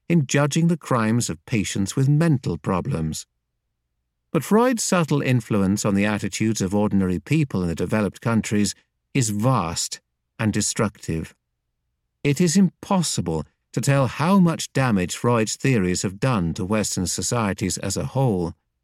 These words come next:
People have lost all sense of self-esteem as a result of their acceptance of Freud's revelations as if they were gospel truths. Now,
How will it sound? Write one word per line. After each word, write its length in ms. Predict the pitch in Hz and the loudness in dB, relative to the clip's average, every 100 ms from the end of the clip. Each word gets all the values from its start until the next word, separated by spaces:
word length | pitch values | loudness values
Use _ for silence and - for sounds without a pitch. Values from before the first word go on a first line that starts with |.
| _ _ _ _ 165 | _ _ _ _ 2
People 300 | 185 156 143 | 4 6 4
have 120 | 120 | 4
lost 420 | 151 160 127 - | 4 2 0 2
all 220 | 135 113 | 2 2
sense 400 | 107 131 120 - | 2 2 2 0
of 100 | 107 | -2
self-esteem 1120 | - 143 139 127 113 - - 165 180 90 82 - _ _ - | 0 0 0 0 -2 -4 -2 2 4 2 -2 -10 _ _ -4
as 140 | 117 | 0
a 40 | 120 | 2
result 440 | 117 120 139 151 | 2 4 2 0
of 100 | 139 | 0
their 160 | 117 104 | 2 2
acceptance 760 | 92 - 107 107 110 120 123 | 0 -2 -2 -2 0 0 0
of 160 | 87 82 | -2 -4
Freud's 460 | - 107 101 101 | 0 2 2 0
revelations 840 | 110 98 110 139 139 - 104 90 - _ _ - | 0 2 2 2 2 2 2 2 -2 _ _ -2
as 140 | 135 | 2
if 160 | 156 147 | 2 2
they 120 | 180 | 2
were 120 | 170 | 0
gospel 540 | 143 117 101 - 117 117 | 0 -2 -2 -4 -4 -4
truths. 760 | - 151 160 113 87 - - _ _ _ _ _ _ | -2 0 2 2 0 -4 -8 _ _ _ _ _ _
Now, 460 | 139 139 127 165 | 2 2 2 0